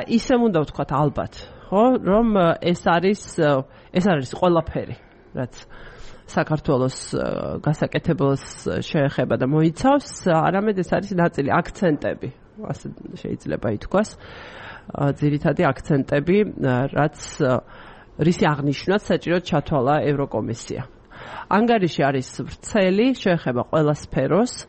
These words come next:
და არის ძალიან დეტალურად მიმოხილული. ახლა, ასე რომ ამბობ, დადებითი რეკომენდაცია და წერტილი დავასრულეთ და ცხრა ნაბიჯი თუნდაც, მაგრამ მოიცავს ყველა სფეროს და, რა, ამ ანგარიშის გაცნობისას სრულიად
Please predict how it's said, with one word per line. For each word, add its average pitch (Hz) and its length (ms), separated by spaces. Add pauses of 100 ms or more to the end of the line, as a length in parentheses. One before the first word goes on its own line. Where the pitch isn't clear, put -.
(580)
და 147 800 (140)
არის 131 320 (340)
ძალიან 143 320
დეტალურად 156 720
მიმოხილული. 156 800
ახლა, - 240
ასე 160 160
რომ 151 160
ამბობ, 151 320
დადებითი 139 400
რეკომენდაცია 151 720
და 185 160 (240)
წერტილი 135 440
დავასრულეთ 151 760
და 151 100
ცხრა 143 300
ნაბიჯი 143 400
თუნდაც, 190 360 (480)
მაგრამ 190 280
მოიცავს 196 440
ყველა 190 280
სფეროს 190 460
და, 254 120 (120)
რა, 160 300 (200)
ამ 165 140
ანგარიშის 170 580
გაცნობისას 175 640 (520)
სრულიად 170 480